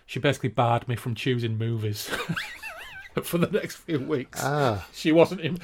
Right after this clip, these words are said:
Speaker 2: Ah,
Speaker 1: wasn't
Speaker 2: no, I
Speaker 1: impressed. <laughs> Yeah.
Speaker 2: I, I would, I would have the Tark-, Tarkovsky one, um, you know, any day over, uh, over the one with George Clooney.
Speaker 1: Yeah.
Speaker 2: It was George Clooney,
Speaker 1: Yeah, it was
Speaker 2: wasn't it?
Speaker 1: Clooney. Yeah, I mean, I, I, I'm quite
Speaker 2: Yeah.
Speaker 1: fond of the, the Soderbergh Clooney one. I think it's all right,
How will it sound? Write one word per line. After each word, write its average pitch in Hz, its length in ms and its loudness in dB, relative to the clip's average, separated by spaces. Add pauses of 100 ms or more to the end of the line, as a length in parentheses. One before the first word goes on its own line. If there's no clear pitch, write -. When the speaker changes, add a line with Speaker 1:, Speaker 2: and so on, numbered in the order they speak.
Speaker 2:
Ah, 127 220 4
Speaker 1:
wasn't 185 100 12
Speaker 2:
no, 123 140 4
I 117 80 4
Speaker 1:
impressed. - 680 -4
<laughs> - 340 -20
Yeah. 160 120 -4 (920)
Speaker 2:
I, 117 220 0
I 120 180 -2
would, 107 220 0 (100)
I 117 120 0
would 107 180 -2
have 107 220 -8
the - 60 -12
Tark-, - 760 -12
Tarkovsky - 680 -6
one, 95 340 -10 (120)
um, 95 440 -10 (160)
you 104 100 -10
know, 92 180 -10
any 107 300 -4
day 104 320 -4
over, 90 760 -6
uh, - 60 -8
over 95 200 -6
the 95 60 -6
one 98 200 -6
with 95 160 -10
George 98 320 -8
Clooney. 110 180 -2
Speaker 1:
Yeah. 113 180 0 (200)
Speaker 2:
It - 100 -10
was 151 100 -8
George 101 260 -6
Clooney, - 160 -2
Speaker 1:
Yeah, 147 100 6
it 123 60 4
was 123 220 2
Speaker 2:
wasn't 107 260 0
it? - 20 -2
Speaker 1:
Clooney. 110 40 -2 (100)
Yeah, 139 80 -2
I 196 60 4
mean, 214 120 4
I, 220 100 4
I, 220 300 -2
I'm 214 100 4
quite 208 180 4
Speaker 2:
Yeah. - 60 -4
Speaker 1:
fond 147 220 0
of 127 80 0
the, 113 280 0
the 110 320 -4
Soderbergh 104 580 -2
Clooney 104 360 -4
one. 98 120 -6
I 113 40 -4
think 135 200 -2
it's 131 140 -4
all 110 140 -2
right, 113 260 -6